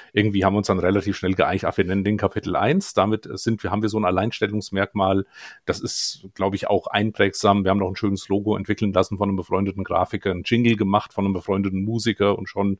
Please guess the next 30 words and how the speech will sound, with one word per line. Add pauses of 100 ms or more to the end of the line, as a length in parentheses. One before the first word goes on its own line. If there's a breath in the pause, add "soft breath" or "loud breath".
(240 loud breath)
konnten
wir
anfangen.
Wir
wollten
auch
nicht
noch
ewig
nach,
nach,
nach
besseren
Namen
suchen
oder
so. (480 loud breath)
Und
Kapitel
eins,
der
Buchpodcast
auf
buchpodcast
punkt
de,
das
ist
doch
okay.